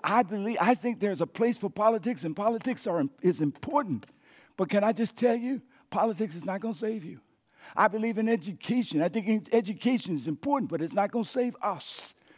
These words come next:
Money is important. It makes life better in a lot of different ways, but money will not save us. You know, some of my African-American friends who are pastor, uh, they would advocate <laughs> that the hope of America is in the Democratic Party.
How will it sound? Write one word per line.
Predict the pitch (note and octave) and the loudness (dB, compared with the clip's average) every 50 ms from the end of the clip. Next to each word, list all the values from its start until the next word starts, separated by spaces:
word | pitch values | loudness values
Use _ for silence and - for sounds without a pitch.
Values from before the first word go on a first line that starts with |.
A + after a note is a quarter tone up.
| - - - - | -20 -20 -8 -2
Money | F3+ E3 F#3 G#3 A3 B3 B3+ C4 | 2 6 8 8 8 8 6 4
is | C4 A3 F3+ | 2 2 2
important. | B3 A#3 A#3 - - - B3 C4 C4+ A#3 F#3+ | 2 2 2 0 -2 2 4 4 4 4 2
It | D3+ | 2
makes | C3 C#3+ E3+ F#3 E3 F3 | 2 2 2 2 2 4
life | G#3+ A3 A#3+ A#3 D3+ | 4 6 6 4 2
better | C#3 D#3 G#3 G#3+ A3+ B3 | 6 8 8 8 8 6
in | A#3+ | 2
a | A3+ G#3 | 0 2
lot | G3+ G3+ A3 A3+ | 4 4 4 2
of | A3 | 2
different | G3 B3 E3+ A#3+ B3 A3+ | 0 -2 -2 -2 0 2
ways, | B3 C4 B3+ A3+ C3 | 2 2 2 0 -2
but | C#3+ C3+ | -4 -4
money | B2+ B2+ C3+ F3+ A#3 B3+ A#3+ B3+ B3 | -2 0 2 4 4 6 6 4 4
will | G#3+ C#3+ D#3 G#3+ A#3+ B3+ B3+ | 2 0 0 0 0 0 0
not | A#3+ A3 A3 A#3+ B3+ B3+ | 0 0 0 -2 -2 -4
save | - - - - A3 A3 B3 B3 A#3+ - - _ _ _ _ | -6 -6 -6 -4 -2 -2 -2 -2 -4 -6 -8 _ _ _ _
us. | - A3 A#3 B3+ C#4 C#4 B3 - - - - - _ _ _ _ _ _ _ _ _ _ _ _ _ _ _ _ _ _ _ _ _ _ _ - | -6 -4 -4 -2 -4 -4 -6 -8 -12 -18 -20 -20 _ _ _ _ _ _ _ _ _ _ _ _ _ _ _ _ _ _ _ _ _ _ _ -8
You | A3+ G#3+ | -8 -6
know, | F#3 | -4
some | - A3 F#3+ F#3 | -2 -2 0 0
of | F3 | 0
my | F3 F3 F3 E3+ F#3 | 2 2 2 4 2
African-American | F#3+ F3 F#3 F3 F3+ E3+ F3+ F#3+ F#3+ G3 - F#3+ F#3 | 2 0 -2 -6 -6 -2 0 2 0 0 0 -4 -8
friends | - - G#3+ G#3 G#3 - | -6 -6 -4 -4 -4 -4
who | - E3+ | -2 -2
are | C#3+ B2+ | -2 -2
pastor, | - - - E3+ F#3+ G#3+ G#3+ - - A3 A3+ F3 - - - - - - - _ _ - _ - | -2 -4 -4 -2 0 0 -2 -2 -4 -4 -4 -4 -4 -8 -20 -20 -20 -20 -20 _ _ -20 _ -10
uh, | - - | -10 -8
they | E3 C3+ G3 G#3+ B3 B3 | -2 2 2 4 4 4
would | B3 A#3+ A3 - - - | 4 2 0 0 -2 0
advocate | F3 G#3+ A3+ F#3+ A3+ F#3 - - A3 G#3+ A3+ A3 - - - - - _ - | 2 2 2 0 -2 -4 -2 0 2 2 0 0 -4 -14 -20 -20 -20 _ -10
<laughs> | - - - _ _ _ _ - - - _ _ _ - | -10 -10 -10 _ _ _ _ -20 -20 -20 _ _ _ -6
that | C3+ D#3+ E3 D#3+ D#3+ D3+ - | -2 0 2 2 0 0 2
the | E3+ D#3 D3 D3 C3+ | 4 4 4 4 4
hope | G#2+ D3 B3 C#4 - - G3 | 6 6 6 6 4 2 0
of | F#3+ D3 | 2 2
America | D#3 D3+ D#3 F#3+ A3 B3+ C4 C4 B3+ B3+ | 2 2 4 6 6 6 6 4 2 2
is | B3+ A#3+ F#3 | 0 0 0
in | G#3 A3+ G#3 | 0 0 0
the | F#3 D#3+ | 0 2
Democratic | D3 A#3+ C4 C4 B3 A#3 A#3+ B3 B3 B3 A#3 | 4 4 4 4 2 0 0 0 0 -2 -4
Party. | E3 E3 A#2 G2 | -6 -8 -8 -8